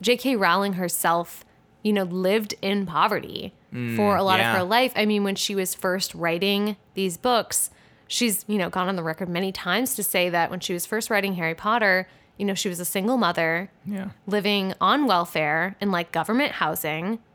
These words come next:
Speaker 1: you know, paycheck to paycheck or, you know, welfare check to welfare check, trying to get by.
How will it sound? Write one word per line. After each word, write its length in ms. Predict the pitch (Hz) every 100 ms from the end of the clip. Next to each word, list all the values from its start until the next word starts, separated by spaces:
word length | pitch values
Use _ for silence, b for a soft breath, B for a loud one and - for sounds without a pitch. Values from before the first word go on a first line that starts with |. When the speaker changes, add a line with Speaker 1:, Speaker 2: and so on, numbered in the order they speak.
| _ _ _
Speaker 1:
you 120 | 202
know, 260 | 175 165 175 -
paycheck 420 | - 185 226 208
to 80 | 240
paycheck 640 | 208 202 190 170 175 - _ -
or, 300 | 185 170 160
you 80 | 196
know, 160 | 165 165
welfare 340 | 185 190 196
check 220 | - 190
to 80 | 196
welfare 260 | 175 208 185
check, 260 | 180 170
trying 440 | - 196 180 202 208
to 100 | 190
get 160 | 165
by. 520 | 165 165 170 156 160